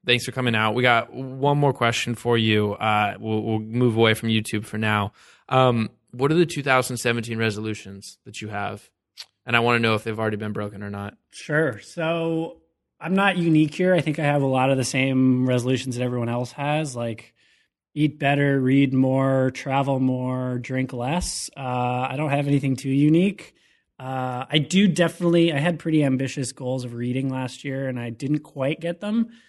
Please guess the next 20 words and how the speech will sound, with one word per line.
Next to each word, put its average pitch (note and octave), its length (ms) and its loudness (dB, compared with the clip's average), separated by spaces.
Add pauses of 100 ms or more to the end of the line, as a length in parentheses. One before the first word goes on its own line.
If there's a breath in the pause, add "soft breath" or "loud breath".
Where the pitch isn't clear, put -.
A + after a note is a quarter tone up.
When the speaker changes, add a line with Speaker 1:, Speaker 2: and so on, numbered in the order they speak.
(220 loud breath)
Speaker 2:
uh, C3+ 340 0
in C3 80 -4
terms C#3 280 -2
of B2 100 -8
reading C3 320 0
a B2 60 0
certain C3 240 -8
number B2 220 -2
of A#2 80 -6
books. C3 280 -4
So C3 100 -10
I'm, B2 220 -6
I'm B2+ 100 -12
trying B2 200 -14
to A#2 40 -14
get A#2 140 -16
that A#2 160 -14
for - 80 -20
this B2+ 240 -16
year. B2+ 300 -8